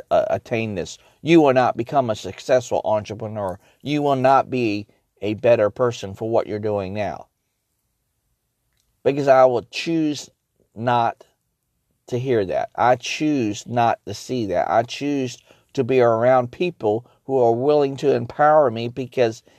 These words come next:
it's better to take a journey with others than take a journey by yourself. And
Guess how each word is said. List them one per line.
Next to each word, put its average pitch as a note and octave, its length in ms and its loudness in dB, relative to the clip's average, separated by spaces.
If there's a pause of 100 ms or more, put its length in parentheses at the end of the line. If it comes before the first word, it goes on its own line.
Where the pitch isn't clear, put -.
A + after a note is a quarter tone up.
(140)
it's B2 180 -6
better D3+ 360 2
to D3+ 100 -4
take D#3 260 -2
a C3 60 -4
journey C3+ 580 -6 (300)
with A#2+ 260 -6
others A#2 440 4
than G#2+ 160 -10
take B2 260 -4
a G#2 40 -6
journey A2 360 -8
by F#2+ 180 -4
yourself. G2 540 -8 (1500)
And C3+ 240 0